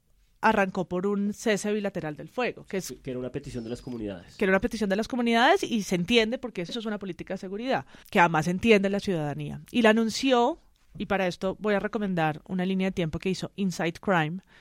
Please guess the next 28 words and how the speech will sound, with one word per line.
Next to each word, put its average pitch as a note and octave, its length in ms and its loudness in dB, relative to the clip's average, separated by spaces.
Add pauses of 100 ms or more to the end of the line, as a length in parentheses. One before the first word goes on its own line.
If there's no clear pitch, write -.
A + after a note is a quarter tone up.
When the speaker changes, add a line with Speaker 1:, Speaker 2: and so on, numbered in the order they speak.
(220)
Speaker 1:
que F#3 100 2
le E3+ 80 6
ha - 20 4
hecho E3+ 160 -2
un E3+ 80 -2
seguimiento F3 580 -2
muy A#3+ 220 2
juicioso F#3 600 0 (220)
a E3 340 0
todo F3 220 2
lo F3+ 100 0
que F#3+ 100 -8
tiene D#3 180 -4
que F3+ 80 -2
ver D#3 100 0
con E3 160 -2
la E3 80 0
paz C#3+ 260 0
total, E3+ 440 -2 (340)
y G#3 120 4
esto G#3+ 280 2
lo B3+ 140 2
anuncia G#3+ 340 0
el G#3 60 0
veintiuno G#3+ 580 2
de G#3+ 80 4
noviembre, F#3 600 0 (160)
haciendo G#3+ 680 2